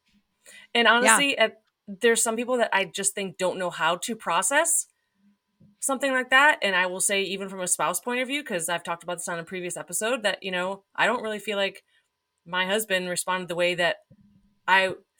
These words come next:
Speaker 1: think I wanted him to. But at the same time, I'm not a very, like, "You don't need to stroke my back." Like, I, I'm not like a,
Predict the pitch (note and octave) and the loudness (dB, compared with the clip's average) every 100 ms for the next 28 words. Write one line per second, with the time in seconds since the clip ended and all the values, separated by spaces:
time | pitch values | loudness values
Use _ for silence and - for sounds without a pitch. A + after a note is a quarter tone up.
0 | - G#3 G3 D#3+ D3+ C4+ A#3+ F#3+ E3 D#3+ | -6 -2 0 2 4 4 2 -2 -6 -6
1 | D3+ E3+ G3 F3+ F3 A3 A#3 A3+ G3 F3+ | -4 -6 -6 -6 -2 -2 -2 -2 0 0
2 | F3+ F3+ - _ _ - _ - G#3 G3+ | 0 -4 -20 _ _ -20 _ 0 0 4
3 | G3+ G#3+ F#3 F#3+ F#3+ F3 D#3+ D#3+ G#3 F#3+ | 4 4 2 0 0 0 -2 -4 -8 -6
4 | G3+ G3 - G3+ G#3 G3 F3+ F3 F3 F3 | -4 -6 -4 -4 -4 0 2 4 2 -2
5 | E3+ E3+ F3 F#3 F3+ F3+ F3 F#3 F3 E3+ | -8 -6 -6 -6 -4 -2 0 -2 -4 -4
6 | E3 | -4